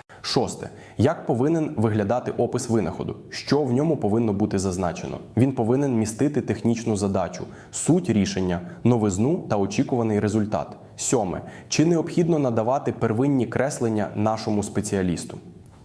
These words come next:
Так, для технічних об'єктів первинні креслення допоможуть спеціалісту правильно підготувати заявку. Восьме. Чи можна зареєструвати патент у Є С?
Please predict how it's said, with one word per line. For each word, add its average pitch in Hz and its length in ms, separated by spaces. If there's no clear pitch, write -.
Так, 95 300
для 113 180
технічних 151 640
об'єктів 143 580
первинні 139 460
креслення 123 640
допоможуть 113 580
спеціалісту 110 640
правильно 123 440
підготувати 101 640
заявку. 87 500
Восьме. - 420
Чи - 160
можна 160 380
зареєструвати 127 720
патент 131 440
у 120 80
Є 113 160
С? 90 260